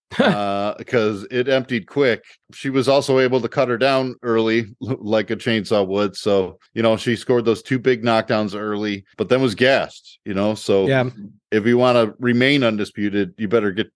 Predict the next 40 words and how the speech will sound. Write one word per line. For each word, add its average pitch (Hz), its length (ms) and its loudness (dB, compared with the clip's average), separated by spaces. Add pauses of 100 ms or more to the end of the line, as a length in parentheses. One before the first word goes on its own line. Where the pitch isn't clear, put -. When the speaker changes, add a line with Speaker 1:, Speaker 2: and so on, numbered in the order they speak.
Speaker 2:
back 107 240 0
to - 220 -10
the 92 80 -4
gym 98 480 -2
and 90 680 -8 (280)
be 127 160 2
able 113 160 2
to 98 60 -2
go 104 280 2
the 92 140 -10
ten 104 260 -4
rounds. 90 400 -4
It's, 82 240 -18
it's 90 200 -8
not 107 180 0
a 98 80 2
six - 400 -4
or 95 100 2
an 92 80 -2
eight 101 240 -2
round 95 260 -2
fight. 107 340 0 (100)
You 92 80 -14
gotta 92 240 0
be 92 180 -4
ready 90 320 0
to 82 80 -12
go 92 220 2
the 82 100 -4
whole 87 160 -2
time. 90 400 -2
So, 82 320 -6 (180)
and 110 340 2
I'll 117 120 2
give 117 380 0 (180)
the 113 80 -2
chick - 240 -4
she - 80 -6
was 107 140 -2
fighting, 107 340 0